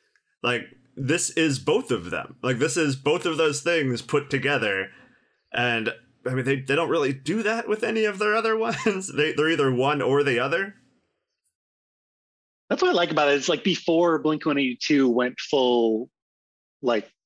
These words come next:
Speaker 2: performative silly. <laughs>
Speaker 1: Yeah. So, I mean, th-, this is the same song as "What's My Age Again," except for "What's My, What's My Age Again" is a joke.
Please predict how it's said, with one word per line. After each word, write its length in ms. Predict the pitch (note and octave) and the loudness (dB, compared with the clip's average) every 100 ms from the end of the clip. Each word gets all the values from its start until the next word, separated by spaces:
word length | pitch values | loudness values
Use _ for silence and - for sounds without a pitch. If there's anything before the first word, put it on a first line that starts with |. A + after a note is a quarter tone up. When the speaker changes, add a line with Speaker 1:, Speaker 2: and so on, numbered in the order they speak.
| - | -4
Speaker 2:
performative 520 | C#3+ - C3+ C3 A2+ | -4 0 0 2 0
silly. 420 | - C3+ A#2+ C#3 - - - | 0 2 4 2 2 -2 -4
<laughs> 260 | - - - | -6 -2 0
Speaker 1:
Yeah. 220 | C3+ F2+ - - _ _ _ _ _ - - - _ _ _ _ _ _ _ - | 2 0 -2 -6 _ _ _ _ _ -10 -8 -8 _ _ _ _ _ _ _ -2
So, 80 | F#3 | -2
I 40 | |
mean, 60 | F3 | 0
th-, 120 | E3 | -2
this 220 | D#3 C4+ | 0 0
is 240 | C4 G3 - | 0 -2 -2
the 140 | F#3 | -2
same 260 | - E3+ D#3 | 0 0 0
song 260 | D3+ D3 | 0 0
as 120 | B2+ C3+ | 0 0
"What's 160 | B2+ | -2
My 100 | A#2 | -2
Age 180 | B2+ A#2 | 0 -2
Again," 380 | G2+ F#2+ F#2 F2+ | -2 -4 -4 -4
except 340 | G#2+ B2+ A#2+ | -4 -4 -4
for 360 | G#2+ G#2+ G#2 - - | -2 -2 -2 -6 -6
"What's 280 | A#2 A2+ | -4 -2
My, 100 | A2+ | -4
What's 180 | A2+ B2+ | -2 -2
My 140 | A#2 A#2 | -2 -2
Age 120 | G2+ | -4
Again" 320 | G2 G2 F#2 - | -4 -4 -6 -6
is 300 | A2 A#2 G2 | -2 -2 -2
a 80 | G#2+ | -4
joke. 460 | - A2 - - | -2 -4 -4 -10